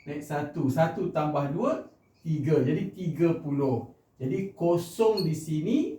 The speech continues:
tiga di atas. Dan lima darab tujuh,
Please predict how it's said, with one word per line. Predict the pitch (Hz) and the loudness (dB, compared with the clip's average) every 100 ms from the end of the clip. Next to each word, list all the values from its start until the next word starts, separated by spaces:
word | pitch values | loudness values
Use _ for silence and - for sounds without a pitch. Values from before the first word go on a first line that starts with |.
| - | -12
tiga | 170 151 131 160 160 | -6 -4 0 2 2
di | 127 131 | 2 0
atas. | 131 131 - 120 104 - - _ _ _ _ _ - - | -2 -2 -2 -4 -4 -10 -18 _ _ _ _ _ -16 2
Dan | 170 277 381 - _ _ - | 4 4 0 -10 _ _ -10
lima | 127 175 190 196 | -6 0 2 2
darab | 165 170 175 180 | 2 2 2 0
tujuh, | - 175 277 339 - | -4 -2 0 -2 -4